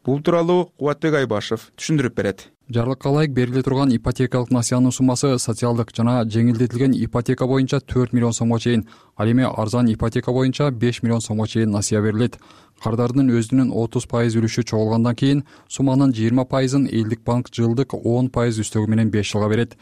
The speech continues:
Speaker 2: Үйдүн наркынын калган элүү пайыз бөлүгүн мамлекеттик ипотекалык компания жылдык сегиз пайыздык үстөгү менен он беш жылга каржылайт. Насыяны алууда кошумча күрөө талап кылынбайт. Алынып жаткан кыймылсыз мүлктүн өзү насыя төлөнүп бүткөнгө чейин күрөөдө турат. Мамлекеттик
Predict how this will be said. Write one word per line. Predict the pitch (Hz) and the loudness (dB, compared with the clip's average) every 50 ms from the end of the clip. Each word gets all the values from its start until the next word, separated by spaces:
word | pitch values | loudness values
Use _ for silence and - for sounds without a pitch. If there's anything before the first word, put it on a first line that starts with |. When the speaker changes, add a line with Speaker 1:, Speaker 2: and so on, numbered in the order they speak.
| - - - - - _ - | -20 -20 -20 -20 -14 _ -2
Speaker 2:
Үйдүн | 117 123 117 139 139 | 0 0 2 2 2
наркынын | 131 117 113 - 131 135 131 - | 2 2 0 0 0 0 0 0
калган | - 117 110 107 110 117 120 107 | -2 -4 -2 -2 0 0 2 2
элүү | 95 117 117 117 117 110 - | 2 2 2 0 -2 -2 -2
пайыз | 120 117 117 110 | 0 0 0 0
бөлүгүн | 107 120 117 123 139 147 139 - - - - - _ | 0 0 0 2 2 0 0 -4 -6 -14 -20 -8 _
мамлекеттик | 123 131 139 131 - - - - - 120 | 0 2 2 0 -2 -6 -10 -8 -6 -4
ипотекалык | - 117 113 127 120 - 123 123 - | -4 -2 -2 -2 0 0 -2 -2 -2
компания | - 120 107 98 120 120 127 135 | -4 -6 -4 -2 0 2 2 0
жылдык | 123 110 - 110 107 131 127 - 113 | 0 0 -2 -2 0 -2 -2 -4 -6
сегиз | - - 117 117 117 120 - | -4 0 0 2 2 0 0
пайыздык | - 131 127 127 123 127 127 | 0 0 0 0 0 -2 -4
үстөгү | - - 131 131 135 | -4 -2 0 2 2
менен | 139 135 143 139 131 - - - _ _ - | 2 2 2 0 -2 -4 -10 -20 _ _ -2
он | 127 131 127 | 0 0 2
беш | 123 113 - | 0 0 -2
жылга | - 107 95 98 98 | -4 -2 -2 -2 -4
каржылайт. | - 107 98 95 98 104 98 - - - - _ - - - - - _ _ - | -4 -4 -4 -2 -2 -2 -2 -2 -6 -12 -20 _ -20 -20 -20 -20 -20 _ _ -2
Насыяны | 117 117 117 - 135 143 160 | -2 0 0 0 0 0 0
алууда | 147 127 123 127 123 143 - | 0 0 0 0 0 -2 -4
кошумча | - - 110 - 120 110 - 123 | -4 -6 -4 -2 -2 -2 -2 -4
күрөө | - - 117 113 113 110 | -4 -2 -2 0 0 0
талап | 110 117 113 110 110 | 0 0 -2 -2 -2
кылынбайт. | - 123 123 123 127 113 - 113 113 107 - | 0 0 0 2 0 -2 -4 -6 -12 -8 -4
Алынып | - 117 127 131 127 120 | -2 0 2 2 0 0
жаткан | 127 - - 139 127 | -2 -2 -2 -4 -2
кыймылсыз | - 135 123 123 123 120 - 135 123 117 | 0 0 2 2 2 2 0 0 0 2
мүлктүн | 117 123 120 120 - _ - 135 135 123 120 | 2 2 2 0 -2 _ 0 2 2 2 2
өзү | 117 123 135 135 | 2 2 0 2
насыя | 123 110 107 104 - - 120 117 95 | 2 0 -2 -2 -2 -2 -2 -2 -2
төлөнүп | - - 123 117 120 120 101 - | -2 -2 0 2 2 0 0 -2
бүткөнгө | - 131 120 117 113 | -2 0 0 0 0
чейин | - 123 123 120 120 | 0 0 0 0 0
күрөөдө | - - 107 107 101 104 98 | 0 0 0 0 0 0 0
турат. | - 110 107 98 - - - _ _ - - - - - - - - | 0 -2 -2 -4 -6 -12 -20 _ _ -20 -20 -20 -20 -20 -18 -6 -2
Мамлекеттик | 117 113 120 123 - 135 - 147 - | 0 2 2 0 0 -4 -6 -6 -6